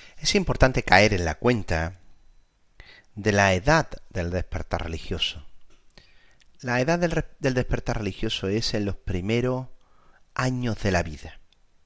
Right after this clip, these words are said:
Todos conocemos y sabemos que los hombres y las mujeres,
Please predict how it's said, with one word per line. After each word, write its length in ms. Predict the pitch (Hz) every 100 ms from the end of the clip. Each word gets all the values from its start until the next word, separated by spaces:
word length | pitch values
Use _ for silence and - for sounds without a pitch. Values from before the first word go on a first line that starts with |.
| _ - - _ _ - _ - - - - - _
Todos 400 | - 160 123 123 -
conocemos 640 | 101 90 - 127 117 104
y 60 | 104
sabemos 600 | - 104 120 104 104 107
que 140 | -
los 180 | 87 85
hombres 320 | 107 104 104
y 60 | 107
las 120 | 98
mujeres, 600 | 101 - 98 98 104 110